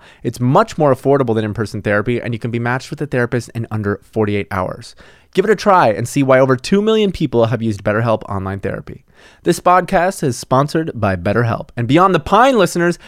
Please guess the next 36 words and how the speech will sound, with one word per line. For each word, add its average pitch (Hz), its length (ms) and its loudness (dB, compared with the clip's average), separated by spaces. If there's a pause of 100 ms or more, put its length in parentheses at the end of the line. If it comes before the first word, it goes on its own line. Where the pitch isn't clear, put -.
get - 220 2
ten 208 220 2
percent - 340 -2
off 147 240 4
their 110 120 2
first 156 340 -2
month 123 240 -2
at - 180 -8
betterhelp 135 380 -2
dot 135 200 2
com 143 360 -2 (140)
slash 120 380 -2 (120)
pine. 160 360 -4 (280)
That's 143 180 0
B 190 260 -2
E 196 180 -4
T 202 200 -4
T 190 320 -6
E 175 240 -2
R 143 300 4
H 175 320 0
E 147 240 0
L 117 180 2
P 170 400 -2 (220)
dot 135 240 0
com 120 300 -4 (160)
slash 110 420 -2
pine. - 320 -8 (400)
Take 175 200 4
care 156 140 4
of 143 40 6
yourselves, - 380 -2
guys. 123 260 -8
It's 123 120 -12
super 202 340 0
important. 123 500 -2